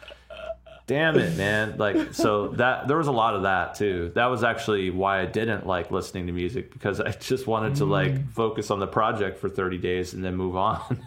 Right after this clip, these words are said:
Speaker 1: <laughs> But
Speaker 2: Yeah.
Speaker 1: it would sometimes throw, like, a, what, how, how do you say that?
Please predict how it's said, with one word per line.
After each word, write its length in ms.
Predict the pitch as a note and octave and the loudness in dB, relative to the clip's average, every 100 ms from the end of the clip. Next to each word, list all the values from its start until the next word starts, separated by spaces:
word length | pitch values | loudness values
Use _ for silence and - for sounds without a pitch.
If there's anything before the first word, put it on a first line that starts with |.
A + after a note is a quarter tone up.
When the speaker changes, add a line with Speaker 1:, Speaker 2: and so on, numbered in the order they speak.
| - | -8
Speaker 1:
<laughs> 160 | C3+ | -4
But 260 | - C#3 - E3 | -2 -4 -2 0
Speaker 2:
Yeah. 380 | C#3+ B2+ A#2+ A2+ A#2 - - - - - - - - _ | 2 4 2 2 -4 -16 -20 -20 -20 -20 -20 -20 -20 _
Speaker 1:
it 100 | - | 0
would 240 | A#2+ A#2 A2+ | 2 0 0
sometimes 480 | C3 A#2 B2 A2+ - | 0 2 2 0 0
throw, 320 | A2+ A2 G#2+ | 2 2 2
like, 200 | G2+ G2+ | 2 0
a, 520 | G2+ F#2+ F#2+ F#2 - | 0 2 0 0 -4
what, 340 | G2 G#2 - - | -4 -4 -4 -6
how, 160 | G#2+ - G#2+ | -6 -4 -2
how 140 | G#2+ | -2
do 60 | A2 | -2
you 60 | |
say 200 | G#2 A2 | -2 -2
that? 440 | G#2 G#2+ G2+ - | 0 0 -2 -6